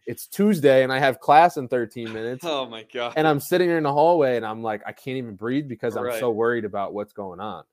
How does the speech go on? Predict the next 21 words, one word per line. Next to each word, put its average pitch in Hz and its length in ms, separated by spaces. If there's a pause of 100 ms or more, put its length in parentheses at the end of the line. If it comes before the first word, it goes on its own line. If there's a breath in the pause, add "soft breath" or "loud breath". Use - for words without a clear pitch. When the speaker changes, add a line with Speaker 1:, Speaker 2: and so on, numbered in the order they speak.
Speaker 1:
You 107 80
know 117 60
what 113 80
Speaker 2:
Yeah. 113 60
Speaker 1:
I 113 40
mean? 120 140
And 113 100
then 120 140
eventually 117 500
you 101 240
learn, 117 320
like, 98 240
I 117 140
gotta 123 160
be 107 180
able 117 200
to 98 260 (300)
sit 151 260
there 151 160
on 120 80
Tuesday 147 640